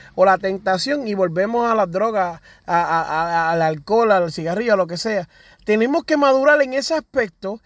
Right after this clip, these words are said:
y también tenemos que tener una base en la Escritura. Tener un sentido de creencia, desarrollarse uno, crecer y alcanzar estas misericordias de Dios a través de la palabra, porque la palabra lo que hace es ayudarnos a nosotros, mi amado hermano.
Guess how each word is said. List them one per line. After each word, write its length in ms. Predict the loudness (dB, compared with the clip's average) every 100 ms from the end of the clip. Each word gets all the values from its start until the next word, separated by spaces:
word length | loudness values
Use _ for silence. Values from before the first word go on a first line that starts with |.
| _ -8
y 140 | -4
también 420 | 0 0 0 -2
tenemos 320 | 0 0 0
que 120 | 0 0
tener 220 | 0 0
una 460 | -4 -6 0 2
base 580 | 4 4 2 0 -2 -2
en 100 | -4
la 60 | -8
Escritura. 600 | -10 -12 -12 -14 -16 -20 _ _ _ _ _ _
Tener 220 | -10 -4
un 520 | -2 -2 -2 -4 -6 -8 -8
sentido 540 | -4 -4 -4 -6 -4
de 100 | -4
creencia, 720 | -6 -6 -6 -6 -6 -6 -6 -8 _ _ _
desarrollarse 840 | -10 -8 -8 -10 -6 -4 -4 -6
uno, 360 | -4 -4 -6 -8
crecer 600 | -12 -12 -6 -6 -6 -10 _ -20 _
y 60 |
alcanzar 580 | -8 -6 -6 -4 -2 0
estas 280 | -2 -4 -4
misericordias 680 | -4 -4 -6 -6 -6 -4 -6
de 80 |
Dios 160 | -4 -6
a 20 |
través 220 | -4 -6
de 80 | -4
la 100 | -4
palabra, 400 | -4 -6 -6 -8
porque 220 | -10 -8
la 100 | -8
palabra 300 | -6 -4 -4
lo 120 | -4 -4
que 80 |
hace 180 | -6 -4
es 60 | -4
ayudarnos 380 | -2 -4 -6 -8
a 20 |
nosotros, 400 | -8 -8 -8 -10
mi 100 | -8
amado 220 | -8 -8
hermano. 380 | -8 -10 -10